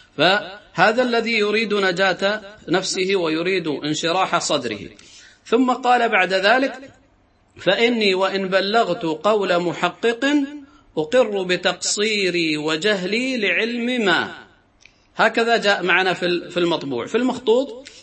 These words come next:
"فإني وإن بلغت قول محقق، أقر بتقصيري وجهلي معلما"،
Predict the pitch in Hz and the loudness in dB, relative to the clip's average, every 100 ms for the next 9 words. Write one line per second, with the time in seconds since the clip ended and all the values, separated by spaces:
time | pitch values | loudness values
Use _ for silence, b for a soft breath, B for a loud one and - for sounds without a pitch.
0 | _ 180 220 247 220 180 151 135 180 202 | _ 0 2 0 0 0 0 -2 -2 -2
1 | 208 196 196 208 208 175 185 175 202 196 | -2 0 0 0 0 -2 -4 -2 0 0
2 | 175 165 160 - 175 - 226 226 262 285 | -2 -2 -4 -2 -4 -2 -4 2 0 0
3 | 269 294 B _ 165 156 233 208 196 180 | -4 -18 B _ -6 -2 -2 0 -2 -2
4 | 175 180 175 - 196 220 214 185 175 160 | -2 -2 -4 -8 -4 -4 -2 -2 -2 -2
5 | 156 156 196 202 160 190 240 233 180 156 | -4 -2 -2 -2 -2 -2 -2 -2 0 2
6 | 185 175 175 160 151 139 117 139 | 2 2 2 2 2 0 -2 -10